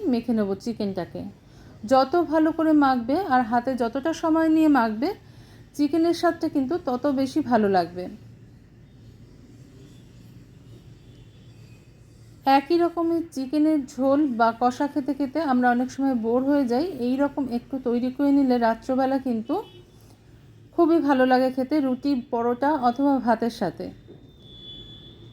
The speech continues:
আমি খুব ভালো করে এটাকে মেখে নেবো। মেখে নিয়ে কিছুক্ষণ সময় এটাকে ম্যারিনেশনের জন্য রেখে দেবো। ম্যারিনেশনের টাইমটাও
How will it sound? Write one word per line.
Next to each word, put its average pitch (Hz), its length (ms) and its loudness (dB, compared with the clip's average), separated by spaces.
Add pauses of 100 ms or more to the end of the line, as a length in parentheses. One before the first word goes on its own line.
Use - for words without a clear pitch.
(1080)
আমি 294 260 6
খুব 339 220 0
ভালো 277 300 2
করে 320 260 0
এটাকে 277 240 -2
মেখে 254 320 0
নেবো। 277 280 2
মেখে 262 280 0
নিয়ে 277 180 2
কিছুক্ষণ 269 500 -4
সময় 285 380 0
এটাকে 254 240 -4
ম্যারিনেশনের 240 840 0
জন্য 269 180 2
রেখে 220 300 0
দেবো। 185 220 -4
ম্যারিনেশনের 294 720 2
টাইমটাও 285 460 0